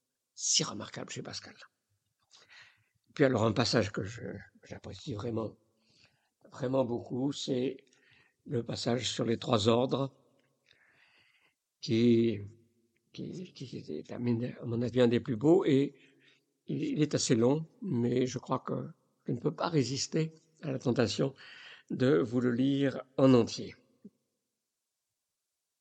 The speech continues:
La distance infinie des corps aux esprits », alors le mot esprit désigne plus spécialement la raison, le fonctionnement chez, chez Pascal, « figure la distance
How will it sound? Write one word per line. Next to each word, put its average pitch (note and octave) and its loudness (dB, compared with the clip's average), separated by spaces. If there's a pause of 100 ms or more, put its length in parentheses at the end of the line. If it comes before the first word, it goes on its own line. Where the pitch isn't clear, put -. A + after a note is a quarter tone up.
(580)
La B2 -8
distance D3 6
infinie F#3+ 8
des C3 4
corps D#3+ 6
aux - -2
esprits », F3 0 (920)
alors F#2 -8
le G#2+ -8
mot A#2+ -4
esprit D#3+ -4
désigne C3 -2
plus - -12
spécialement B2 -4
la B2+ -2
raison, A2+ -2
le C3 -10
fonctionnement - -16 (140)
chez, G#3+ -16 (380)
chez - -6
Pascal, « - -14 (640)
figure G#3 2
la D#3+ 0
distance E3 0